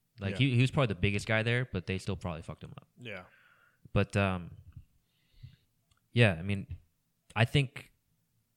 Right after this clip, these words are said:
Speaker 1: this is, this is why I like Khabib so much, because he's actually making a difference.
Speaker 2: Right.
Speaker 1: 'Cause he's going to these places, like, he's, he's all over the, the, um, that entire area, like, the entire Middle East, like, Lower Russia, Eastern Europe. He's, he's doing, like, speeches and whatnot.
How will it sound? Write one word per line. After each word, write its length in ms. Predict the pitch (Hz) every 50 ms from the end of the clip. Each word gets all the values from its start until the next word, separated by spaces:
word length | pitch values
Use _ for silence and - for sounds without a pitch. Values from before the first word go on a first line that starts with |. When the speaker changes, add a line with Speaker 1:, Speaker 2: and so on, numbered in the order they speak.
| _ - -
Speaker 1:
this 180 | - 139 - 165
is, 80 | 160
this 160 | 147 156 - 156
is 60 | 147
why 200 | 135 127 113 107
I 40 | 98
like 180 | 95 90 -
Khabib 260 | - 85 87 85 -
so 120 | - 85 85
much, 260 | 85 76 - - -
because 240 | - 92 107 104 -
he's 160 | 147 139 110
actually 280 | 107 117 113 - 110 95
making 300 | 92 92 - - 95 90
a 60 | 82
difference. 440 | 80 82 - - 57 - - - - _ _ _ _ _ _
Speaker 2:
Right. 240 | 120 117 113 107 - - _ _ _ _ _ _ _ _
Speaker 1:
'Cause 180 | - 117 107 95
he's 180 | 120 135 143 -
going 320 | - 113 117 127 123 113
to 120 | - 110
these 160 | 101 101 95 -
places, 580 | - - 95 90 - - 95 90 87 - -
like, 180 | 98 101 92 -
he's, 180 | 127 123 -
he's 220 | - - 110 113 110
all 200 | 110 110 107 101
over 440 | 98 98 90 92 90 90 87 85 85
the, 200 | 87 95 90 82 - _ _ _
the, 220 | - 92 90 90 87
um, 420 | 85 85 82 82 - - - - - _ _ _ _ _ _ - - - _ -
that 140 | - 117 113
entire 300 | 98 - 104 95 92 80
area, 320 | 85 90 90 90 90 82
like, 160 | 82 87 -
the 60 | -
entire 260 | 92 90 - 101 98 95
Middle 260 | 90 92 90 87 90
East, 260 | 90 90 85 - - _ - -
like, 260 | 87 85 - - - _ _ _ _
Lower 280 | 101 98 98 98 92 87
Russia, 600 | 90 87 85 - - - 90 87 87 87 85 - _ _ _ _ _ _ _ _
Eastern 320 | - 104 - - 95 90 87
Europe. 280 | 87 87 87 87 85 -
He's, 200 | 104 107 - -
he's 200 | - 104 101 -
doing, 240 | - 107 101 95 90
like, 160 | 87 82 -
speeches 480 | - - - 110 110 - - 110 98
and 100 | 101 107
whatnot. 440 | 98 95 98 101 101 98 98 95 -